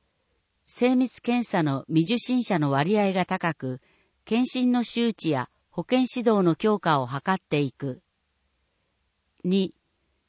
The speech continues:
区民との協働による対策を。健康部長、区民参加による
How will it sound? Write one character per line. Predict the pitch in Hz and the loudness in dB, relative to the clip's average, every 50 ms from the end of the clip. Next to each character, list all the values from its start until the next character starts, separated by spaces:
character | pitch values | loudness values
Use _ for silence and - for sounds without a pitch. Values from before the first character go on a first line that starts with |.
| _ _ _ _ _ | _ _ _ _ _
区 | - 269 269 | -4 0 4
民 | 277 285 277 240 | 4 4 4 4
と | - 214 185 | 2 2 2
の | 165 143 | 2 0
協 | - - 202 214 214 | 0 0 0 0 2
働 | 190 214 208 202 202 | 2 2 2 2 2
に | 190 | 2
よ | 190 180 175 | 2 2 2
る | 175 170 | 0 -2
対 | - - 160 165 165 | -2 0 0 0 0
策 | - - 156 - - 151 143 131 | 0 -4 -6 -4 -4 -4 -4 -4
を。 | 127 127 - _ _ _ _ _ _ _ _ _ _ _ _ _ _ _ _ _ _ _ | -4 -6 -10 _ _ _ _ _ _ _ _ _ _ _ _ _ _ _ _ _ _ _
健 | - 220 247 247 - | -4 -4 -4 -4 -2
康 | - 240 233 226 | -2 0 0 2
部 | 185 220 214 | 2 0 -2
長、 | - - 160 135 127 117 120 - _ _ _ _ _ _ _ _ _ _ _ _ _ _ - | 0 -2 -2 -2 -2 -4 -8 -12 _ _ _ _ _ _ _ _ _ _ _ _ _ _ -4
区 | - 262 | 0 2
民 | 262 269 262 226 180 | 4 4 4 2 0
参 | - - 180 190 185 | 0 0 0 0 0
加 | - 202 190 | 0 0 0
に | 190 185 180 | 2 2 2
よ | 175 165 | 2 2
る | 151 151 147 143 - | 2 0 -2 -4 -6